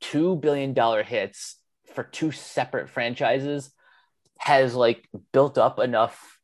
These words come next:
enough clout to be like, "Yeah, I'm just gonna go ahead and make this." And, you know, it's, it's, it's just one of those things you have, you have to experience for yourself.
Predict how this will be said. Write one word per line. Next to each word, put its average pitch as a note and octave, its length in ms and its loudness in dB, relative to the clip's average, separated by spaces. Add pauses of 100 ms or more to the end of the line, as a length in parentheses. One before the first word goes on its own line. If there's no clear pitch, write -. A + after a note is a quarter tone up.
(320)
enough A2+ 300 -2
clout - 360 0
to B2 60 -10
be B2 100 -2
like, A#2 280 2 (240)
"Yeah, C3+ 380 4
I'm D3 100 -6
just C#3 100 -14
gonna C#3 140 -6
go C3 100 2
ahead C3+ 160 0
and C3 60 -4
make C3+ 200 -2
this." - 380 -6 (680)
And, A2 500 2 (1700)
you E3 120 6
know, F2 440 4 (1400)
it's, - 420 0 (2250)
it's, D#3+ 240 0
it's D#3 120 4
just F#3 220 0
one D#3 140 2
of C#3 60 2
those C3+ 180 0
things A#2 200 -6
you A#2 100 -4
have, A#2 260 0 (220)
you C#3 120 2
have - 440 0
to A#2+ 80 -8
experience G#2 680 -4
for - 120 -6
yourself. G#2 680 -2